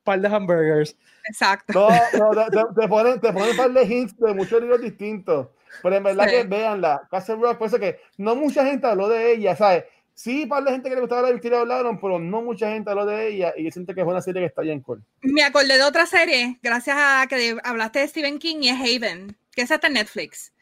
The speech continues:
Speaker 1: Mm.
Speaker 2: que es
Speaker 3: Ah.
Speaker 2: una serie basada también en, en Stephen King, en libros de Ste-, Stephen King, mano, en serio, ¿qué libro de Stephen King no ha salido en serie?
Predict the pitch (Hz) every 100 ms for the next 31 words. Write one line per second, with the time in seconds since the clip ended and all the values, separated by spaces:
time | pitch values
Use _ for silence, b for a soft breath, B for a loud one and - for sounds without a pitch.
0 | - 175 180 240 190 185 135 269 269 262
1 | 262 277 269 254 247 233 233 233 226 214
2 | 208 226 226 233 220 233 233 214 202 185
3 | 190 185 190 208 226 - - B B B
4 | - 359 359 339 415 320 330 294 208 226
5 | 330 285 226 214 202 415 427 403 392 403
6 | 392 349 349 330 - 311 294 277 - 165
7 | 165 165